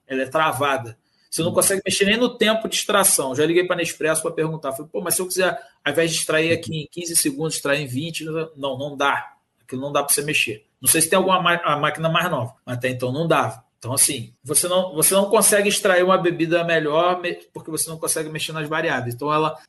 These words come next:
Speaker 1: ela tá perto de, até tá perto de um expresso. Mas, cara, quando você toma um expresso bem extraído, você fala, "Pô,
Speaker 2: Uhum.
Speaker 1: essa aqui é outra parada."
Speaker 2: Tu falou aí do café e tal, focou bastante no café. Esse teu foco tanto no café veio por causa também desse teu período parado do esporte, que veio da lesão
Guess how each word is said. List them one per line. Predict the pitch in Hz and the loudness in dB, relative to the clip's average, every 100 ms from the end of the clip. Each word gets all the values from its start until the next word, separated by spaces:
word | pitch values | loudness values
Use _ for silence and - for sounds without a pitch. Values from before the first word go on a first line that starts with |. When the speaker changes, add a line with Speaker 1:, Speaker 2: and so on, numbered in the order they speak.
| _ | _
Speaker 1:
ela | 143 151 | 0 2
tá | 151 | 0
perto | - 185 226 226 208 | 0 2 2 0 -2
de, | 180 | 0
até | 170 170 190 | 0 2 0
tá | - - 254 | -2 -2 0
perto | - 240 233 226 | 2 2 2 -2
de | 202 | -2
um | |
expresso. | 214 - 160 120 - - _ | -2 2 2 2 -2 -10 _
Mas, | - | -6
cara, | 147 135 | -4 -2
quando | 135 | -2
você | 135 | -4
toma | 135 147 | -6 -12
um | 147 | -10
expresso | 127 - 135 139 127 | -10 -4 -2 -2 -4
bem | 123 147 | -6 -6
extraído, | - 135 131 123 131 135 | -6 -4 -4 -2 -2 -2
você | - | -4
fala, | 135 131 120 | -4 -8 -8
"Pô, | - 113 | -12 -12
Speaker 2:
Uhum. | 104 | -8
Speaker 1:
essa | 101 - | -6 -8
aqui | - 127 | -8 -8
é | |
outra | 123 123 | -8 -8
parada." | 123 110 - _ _ _ | -8 -10 -12 _ _ _
Speaker 2:
Tu | 165 165 | -4 2
falou | 180 165 196 | 2 4 2
aí | 185 | 0
do | 175 | -2
café | 180 160 180 190 | -4 -2 0 0
e | |
tal, | 202 185 196 | 2 0 0
focou | 170 151 175 | -4 -4 0
bastante | 170 165 180 | -2 -2 -8
no | 180 | -6
café. | 170 151 175 - - _ | -6 -2 -2 -2 -8 _
Esse | 190 196 - - | 2 2 0 2
teu | 202 | 2
foco | 202 - 202 202 180 | 0 -4 -4 -4 -4
tanto | 180 185 | -2 -2
no | 175 | -8
café | 165 151 151 131 | -6 -4 -2 -4
veio | 117 147 202 214 | 0 0 0 -2
por | 185 160 | -6 -6
causa | 156 156 151 151 | 0 0 0 -4
também | 151 139 135 135 113 107 | -2 0 2 2 0 -4
desse | 104 139 147 - | -2 0 -2 -4
teu | 151 143 | -2 -2
período | 143 135 139 151 139 - | 0 0 0 0 -4 -2
parado | 120 117 127 135 | -2 0 0 -2
do | 123 | -6
esporte, | 117 - 131 151 147 | -8 -4 -2 -2 -4
que | - | -8
veio | 120 135 | -4 -2
da | 123 | 0
lesão | 120 113 101 135 | 0 -2 -2 -2